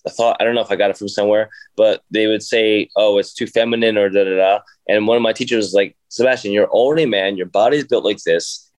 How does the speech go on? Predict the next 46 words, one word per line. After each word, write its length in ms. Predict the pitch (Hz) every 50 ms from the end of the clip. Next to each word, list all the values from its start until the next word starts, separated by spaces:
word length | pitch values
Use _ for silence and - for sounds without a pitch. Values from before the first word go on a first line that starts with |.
| _ -
Anything 380 | 120 147 170 160 165 170 165
you 100 | 165 160
do 220 | 147 131 139 151 156
is 160 | 139 117 120
already 180 | 113 113 113 110
gonna 80 | 104 104
be 60 | 101
masculine." 460 | 101 95 85 - - - - - _ _ _
Same 200 | - - 117 120
thing 120 | 120 113
for 140 | 104 107 95
her. 220 | 98 92 73 - - - - -
Her 100 | 92 95
body 380 | 98 110 117 127 135 147 143
is 140 | 131 123 -
shaped 240 | - 127 123 123 -
a 40 | -
certain 240 | - - 117 107 101
way. 140 | 101 92
It's 120 | 95 - -
already 240 | 107 113 110 110 104
gonna 120 | 101 95
be. 200 | 98 98 92 - - - -
So 120 | - 123 120
the 80 | 107
activity 580 | 117 123 - - - 175 170 175 175 180 180 165
or 120 | 139 135 104
the 100 | 107 98
choices 600 | - - 123 127 143 139 135 107 101 90 - _ -
doesn't 260 | 110 110 104 101 73
matter 280 | 85 95 95 90 - - - _ _ _ -
as 160 | 90 87 -
much. 360 | 87 78 - - - - - - _ _ _ _ _ -
Just, 200 | 120 113 - - _ _
just 260 | - 120 120 - - -
do 140 | 143 143 -
it. 100 | - - _
You 160 | - 104 - -
are 320 | 107 110 113 107 98 92
this. 440 | 90 98 80 - - - - - - _ _ _ _ _ _ _ _ _ _ _ -
And 180 | 107 107 104
I 80 | 107 113
kinda 220 | - 139 135 127 120
guess, 240 | 120 117 - - -
uh, 260 | - 101 95 - 60 76 -
to 180 | 101 98 82